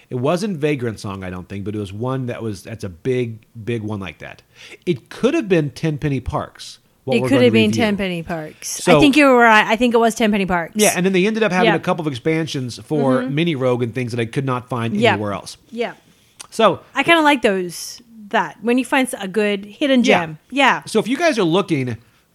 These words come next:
Speaker 1: and you go to the usual suspects, the Game Nerds and all that stuff,
Speaker 2: Mm-hmm.
Speaker 1: they don't have it. Check out Stone,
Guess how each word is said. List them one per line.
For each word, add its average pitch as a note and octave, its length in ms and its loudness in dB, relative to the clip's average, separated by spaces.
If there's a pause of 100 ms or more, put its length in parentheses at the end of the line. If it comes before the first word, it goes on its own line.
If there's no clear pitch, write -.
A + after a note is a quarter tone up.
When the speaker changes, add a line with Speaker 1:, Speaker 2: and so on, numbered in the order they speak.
(240)
Speaker 1:
and E3+ 120 -2
you F3 80 0
go G3+ 200 2
to G3 60 4
the E3 60 -4
usual F#3 300 0
suspects, D3 600 -2
the D#3 60 -4
Game C#3 220 0
Nerds C3+ 220 -2
and C3 100 -2
all C3 100 2
that B2+ 140 0
stuff, A#2+ 260 -2
Speaker 2:
Mm-hmm. A#3+ 120 -8 (520)
Speaker 1:
they E3 60 0
don't A3 140 2
have B3 180 2
it. G#3+ 80 -4
Check C4+ 180 0
out D#4+ 160 0
Stone, G3 460 0